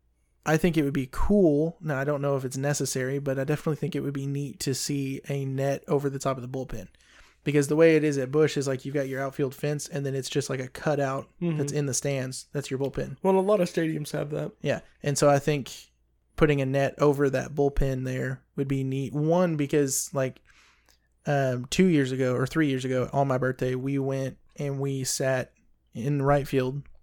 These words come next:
Speaker 1: one row away from the bullpen. So I got to watch the Cardinals
Speaker 2: Yeah.
Speaker 1: bullpen warm up, which was really neat. But there were fans of the other team that were throwing things into the Cardinal
Speaker 2: Mm-hmm.
Speaker 1: bullpen. So it's like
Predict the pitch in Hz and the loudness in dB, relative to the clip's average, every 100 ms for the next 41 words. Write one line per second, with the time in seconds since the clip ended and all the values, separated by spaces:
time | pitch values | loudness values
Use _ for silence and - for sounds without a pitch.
0 | _ 139 131 143 143 135 131 131 131 131 | _ -6 0 2 4 4 4 4 2 0
1 | 135 127 131 127 - - - - _ - | -2 -2 0 2 2 0 -16 -20 _ 0
2 | 135 139 135 131 127 127 131 - 170 127 | 2 2 0 0 0 -2 -4 -8 -8 -2
3 | 139 135 127 139 151 143 127 127 127 135 | 0 2 2 4 4 4 0 0 0 2
4 | 139 101 135 131 131 131 127 170 156 - | 0 2 0 0 -4 -4 0 0 0 -4
5 | _ _ _ - 143 156 139 143 139 143 | _ _ _ -4 2 4 4 2 4 4
6 | 139 127 127 147 143 131 131 160 131 139 | 4 2 0 0 0 0 2 2 2 -2
7 | 131 120 127 - 151 143 135 143 135 139 | -2 -2 -4 2 4 4 2 -2 -2 -2
8 | 135 131 143 127 165 156 143 117 - 170 | -2 0 0 2 4 4 2 -2 0 0
9 | - - 180 | 0 2 0